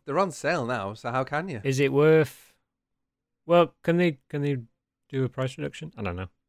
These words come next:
Speaker 2: they're not selling. Um, ah, you should just get a seat in the gods, drive down,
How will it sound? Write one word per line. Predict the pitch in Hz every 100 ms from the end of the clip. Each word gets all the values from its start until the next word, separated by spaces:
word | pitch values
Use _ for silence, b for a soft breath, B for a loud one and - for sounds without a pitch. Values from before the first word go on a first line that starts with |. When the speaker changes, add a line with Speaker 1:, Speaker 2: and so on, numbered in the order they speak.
| _
Speaker 2:
they're | 120
not | 110 -
selling. | 120 117 113 _ _ _ _ _ _ _ _ _ _ _ _ _ -
Um, | 131 139 143 143 139 143 143 143 - _ _ _ _ _ _ _ _ _ _ _ _ _ _ _ -
ah, | 87 87
you |
should | - 113
just | 101
get | 120
a | 104
seat | - 117
in | 110
the | 110
gods, | 120 120 -
drive | - 123 120
down, | 123 123 123